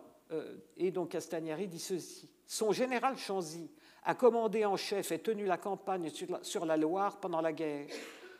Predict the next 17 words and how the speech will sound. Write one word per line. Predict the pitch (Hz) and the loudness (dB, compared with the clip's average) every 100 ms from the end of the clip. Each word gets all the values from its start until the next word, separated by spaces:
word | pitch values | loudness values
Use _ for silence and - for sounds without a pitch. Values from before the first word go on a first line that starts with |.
| - - - - _ _ | -20 -20 -20 -20 _ _
Pourtant, | 247 - - 190 226 269 - | -4 -2 2 2 2 -4 -10
il | 196 196 | -4 2
le | 202 | 8
fait | 233 - 240 | 8 8 6
aller | 214 220 220 | 6 6 6
à | 214 | 6
pied, | 220 214 220 | 4 -2 0
comme | 170 190 190 | 2 0 0
vous | 190 226 | 0 2
et | 208 | 4
moi. | 190 170 - - _ _ | 4 0 -2 -16 _ _
C'est | - - 165 | -10 -2 0
moins | 190 220 190 | 4 2 2
ambitieux | 190 160 - - 180 - | -2 -4 -6 -4 -4 -4
et | - | -6
plus | 151 190 | -4 -2
vrai. » | 151 143 151 | -2 0 0